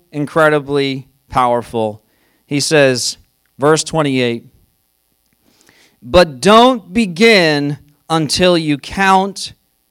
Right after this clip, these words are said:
the cost." Imagine we had altar calls like this.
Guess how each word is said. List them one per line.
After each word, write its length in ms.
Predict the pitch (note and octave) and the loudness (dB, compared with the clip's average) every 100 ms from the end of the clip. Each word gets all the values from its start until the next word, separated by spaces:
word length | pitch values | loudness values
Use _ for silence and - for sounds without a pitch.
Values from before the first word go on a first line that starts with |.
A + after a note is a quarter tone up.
| _ _ C3 | _ _ -6
the 160 | C#3 | -6
cost." 840 | - B2+ A2 F#2 F2 - - - - _ _ _ _ _ _ _ _ _ _ C3 | -4 -2 0 -2 -6 -8 -8 -14 -18 _ _ _ _ _ _ _ _ _ _ -4
Imagine 380 | E3 G3 G3+ | 0 2 2
we 80 | F#3+ | 2
had 120 | F3 | 4
altar 280 | D#3+ D#3+ D#3+ | 4 2 0
calls 240 | D3+ C#3 C3 | 0 2 0
like 160 | B2 | -4
this. 380 | C3 A2+ - | -4 -4 -8